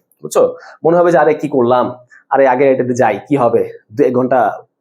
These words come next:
দিলে কি সমস্যা, তাই না? আমি তো পড়াশোনা করতেছি।" ওকে, but trust me, তুমি যদি এই প্রথম দুই মাস, প্রথম দুই, দুই মাস তুমি যদি এটাকে স্যাক্রিফাইস করতে পারো, নিজেকে কন্ট্রোল করতে পারো, তাহলেই দেখবা কি এই দুই মাস পর তুমি কি পাবা?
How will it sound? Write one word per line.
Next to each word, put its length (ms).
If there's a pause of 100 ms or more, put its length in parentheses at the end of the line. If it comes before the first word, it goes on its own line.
(280)
দিলে 160
কি 120
সমস্যা, 420
তাই 80
না? 80 (480)
আমি 80
তো 60
পড়াশোনা 300
করতেছি।" 480 (1040)
ওকে, 460 (260)
but 100 (120)
trust 280
me, 160
তুমি 180
যদি 140
এই 180
প্রথম 360
দুই 120
মাস, 200 (880)
প্রথম 300
দুই, 240
দুই 120
মাস 200
তুমি 160
যদি 380 (220)
এটাকে 220
স্যাক্রিফাইস 500
করতে 260
পারো, 320
নিজেকে 260
কন্ট্রোল 360
করতে 260
পারো, 280 (300)
তাহলেই 240
দেখবা 240
কি 360 (880)
এই 100
দুই 160
মাস 160
পর 100
তুমি 200
কি 100
পাবা? 380